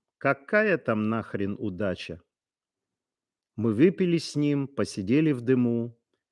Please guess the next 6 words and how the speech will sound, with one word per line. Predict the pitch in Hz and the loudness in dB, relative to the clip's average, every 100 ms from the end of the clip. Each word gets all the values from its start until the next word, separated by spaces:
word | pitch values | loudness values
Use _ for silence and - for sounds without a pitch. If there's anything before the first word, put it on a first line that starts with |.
| _ _ _ | _ _ _
И | 120 | 2
начал | 110 107 107 127 160 156 - 147 135 | 4 4 2 2 2 0 -2 0 2
он | 127 117 | 2 -2
сразу, | - 120 117 104 101 98 - | -4 -2 -2 -2 -6 -10 -6
и | 107 | -4
начал. | 101 98 120 151 147 - 131 117 | -2 -2 0 0 -2 -6 -4 -4